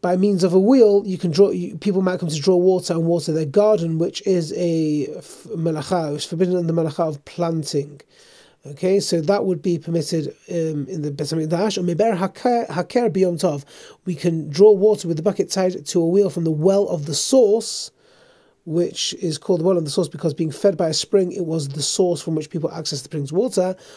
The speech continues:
On Yom Tov, that was permitted on Yom Tov, even though that well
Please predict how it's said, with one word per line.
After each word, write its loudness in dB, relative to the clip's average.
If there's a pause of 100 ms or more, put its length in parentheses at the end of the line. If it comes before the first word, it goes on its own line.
(200)
On 0
Yom 4
Tov, 2
that 4
was 0
permitted -2
on 2
Yom 0
Tov, 2
even 0
though 2
that 0
well 2